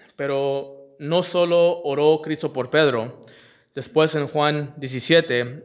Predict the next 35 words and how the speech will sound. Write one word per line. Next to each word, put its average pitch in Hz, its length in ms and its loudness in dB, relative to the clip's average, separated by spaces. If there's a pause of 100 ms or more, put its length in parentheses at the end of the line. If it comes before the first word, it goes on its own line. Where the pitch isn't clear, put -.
(120)
él 135 160 -2
ora 139 220 2
por 131 160 -4
todos 170 280 4
sus 131 140 -6
discípulos, 123 720 -10 (260)
aun 139 300 0
los 165 120 4
que 151 120 -6
iban 147 200 2
a 143 80 2
venir 135 240 0
a 139 140 0
creer 127 340 2
a - 120 -4
través 123 400 -4
de 120 100 -6
los 117 240 -8
doce. 123 420 -8 (540)
Y 143 60 -14
se 135 180 -2
refiere 139 320 0
a 139 60 2
nosotros. - 920 -2 (1200)
En 131 120 -6
Juan 170 240 2
diecisiete 147 320 0
veinte 143 320 2
dice, 131 360 2
"Mas 127 260 0
no 147 120 2
ruego 151 240 4
solamente 151 460 0
por 123 180 -4
estos", 208 560 0